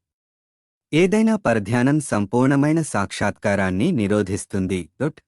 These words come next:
వారు గణనీయమైన పురోగతిని సాధించినప్పుడు, వారు అనుభవించే ఆనందం తీవ్రమవుతుంది, వారిని దైవానికి మరింత దగ్గరగా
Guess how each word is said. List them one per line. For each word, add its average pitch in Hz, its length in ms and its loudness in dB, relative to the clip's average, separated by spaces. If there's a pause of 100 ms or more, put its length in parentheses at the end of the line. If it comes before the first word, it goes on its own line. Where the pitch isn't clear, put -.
వారు 135 440 0
గణనీయమైన 104 680 2
పురోగతిని 104 760 -2
సాధించినప్పుడు, 95 1040 -4 (200)
వారు 107 300 0
అనుభవించే 95 920 -2
ఆనందం 98 540 -2
తీవ్రమవుతుంది, 95 1040 -2 (260)
వారిని 107 460 0
దైవానికి 98 800 -2 (100)
మరింత 104 380 -2
దగ్గరగా 113 520 -2